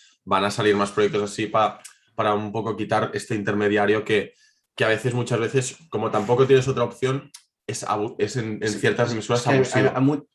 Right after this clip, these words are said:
Speaker 2: muchas veces que ni te lo planteas,
Speaker 1: Ya.
Speaker 2: la, o sea, es, es como que estamos replanteándolo todo, ¿no? Porque, eh, muchas veces ya es como que damos por supuesto,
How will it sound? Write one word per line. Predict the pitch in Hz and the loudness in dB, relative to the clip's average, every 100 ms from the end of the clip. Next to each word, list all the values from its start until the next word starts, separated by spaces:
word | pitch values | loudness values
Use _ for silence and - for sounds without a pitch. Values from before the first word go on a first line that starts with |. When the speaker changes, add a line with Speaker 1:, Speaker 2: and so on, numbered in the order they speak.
| - | -10
Speaker 2:
muchas | 127 135 156 | -6 -2 -2
veces | 139 156 | -2 -4
que | - | -2
ni | 131 127 | 0 0
te | 127 | -2
lo | 120 117 | -2 -2
planteas, | 113 104 98 131 123 139 151 | -6 -6 0 2 2 0 -6
Speaker 1:
Ya. | - 95 87 | -10 -8 -2
Speaker 2:
la, | 120 110 101 | 0 0 -2
o | - _ - _ _ _ - | -8 _ -20 _ _ _ -8
sea, | - 120 | -2 -2
es, | 117 | -2
es | 123 | -8
como | - 151 | -4 -2
que | 139 | 0
estamos | 127 127 135 | 0 0 0
replanteándolo | 135 131 - 139 117 117 123 131 120 | 2 0 0 -2 0 0 0 0 0
todo, | 113 117 131 _ _ - | -2 -4 -8 _ _ -12
¿no? | 110 120 | -8 -4
Porque, | 120 117 113 110 - - - - _ _ _ _ _ - | -4 -2 0 0 -4 -16 -20 -20 _ _ _ _ _ -4
eh, | 113 110 107 | 0 2 0
muchas | 104 131 143 131 | 0 -2 0 0
veces | 135 151 147 | 0 0 -2
ya | 131 120 120 98 | 0 2 2 0
es | 95 - | -6 -6
como | 139 135 | -4 -2
que | 123 | -2
damos | 123 131 | -2 -4
por | - 127 | -6 -8
supuesto, | - 117 131 135 135 - 151 214 | -8 -6 0 2 2 -2 -4 -6